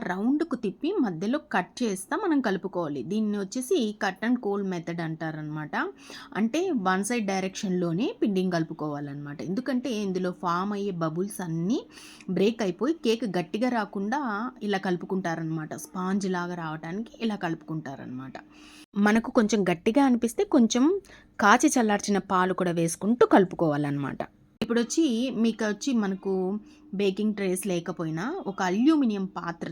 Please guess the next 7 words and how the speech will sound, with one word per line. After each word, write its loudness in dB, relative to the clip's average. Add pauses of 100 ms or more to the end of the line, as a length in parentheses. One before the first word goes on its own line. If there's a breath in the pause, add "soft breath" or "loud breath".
తీసుకోండి. -6 (920)
అల్యూమినియం 2 (100)
పాత్ర -4 (100)
తీసుకొని -4 (240)
ఆయిల్ -6
అంతా -6 (520 loud breath)
ఇలా 0